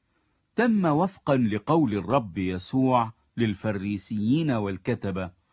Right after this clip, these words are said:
"انقضوا هذا الهيكل وأنا أقيمه في اليوم الثالث". في الواقع أنه في فجر اليوم الثالث، وهو الأحد، حدثت آية الآيات على الإطلاق،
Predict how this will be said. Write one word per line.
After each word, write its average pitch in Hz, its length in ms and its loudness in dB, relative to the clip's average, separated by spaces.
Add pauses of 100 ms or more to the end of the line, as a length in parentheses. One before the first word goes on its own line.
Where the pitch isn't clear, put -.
(600)
"انقضوا 190 540 0
هذا 160 320 0
الهيكل 113 840 -2 (500)
وأنا 185 360 2
أقيمه 143 800 0
في 113 140 -6
اليوم 113 400 0
الثالث". 98 680 -6 (960)
في - 140 0
الواقع 202 680 2 (800)
أنه 202 320 4
في 180 200 -2
فجر 180 340 0
اليوم 147 500 4
الثالث، 117 840 0
وهو 101 360 0
الأحد، 131 580 -4 (460)
حدثت 214 760 -2
آية 170 520 2
الآيات 123 920 0
على 127 300 2
الإطلاق، 110 720 -6